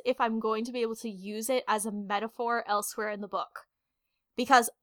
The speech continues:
like, if it's just a one-off game that they're playing, like, like they're playing this for funsies, you can just tell the reader what it's called and let them come to their,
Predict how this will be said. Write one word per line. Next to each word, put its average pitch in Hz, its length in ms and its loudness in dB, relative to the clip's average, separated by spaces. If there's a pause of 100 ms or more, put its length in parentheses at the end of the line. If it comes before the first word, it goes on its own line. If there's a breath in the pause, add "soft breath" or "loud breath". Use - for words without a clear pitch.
like, 269 280 4
if 277 120 0
it's 302 180 -4
just 285 220 -2
a 262 60 2
one-off 220 500 2
game 202 300 -4
that 240 160 -6
they're 277 140 -2
playing, 294 360 -4
like, 202 460 -4
like 190 240 -4
they're 196 100 -4
playing 196 320 -4
this 185 240 -6
for 202 140 -8
funsies, 220 460 -4
you 233 100 -6
can 240 100 -4
just 226 220 2
tell 233 340 2
the 220 140 -6
reader 214 280 -4
what 196 180 0
it's - 120 -10
called 294 400 2
and 220 140 -2
let 220 140 -4
them 220 100 -8
come 214 200 -6
to 214 100 -8
their, 208 220 -4